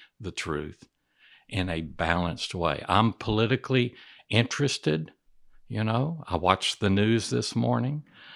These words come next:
Um, I, I vote,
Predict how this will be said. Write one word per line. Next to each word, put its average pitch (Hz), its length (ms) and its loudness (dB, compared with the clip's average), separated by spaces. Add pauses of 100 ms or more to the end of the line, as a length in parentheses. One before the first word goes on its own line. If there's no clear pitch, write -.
(300)
Um, 92 600 2 (540)
I, 87 580 2 (120)
I 85 160 0
vote, 87 540 2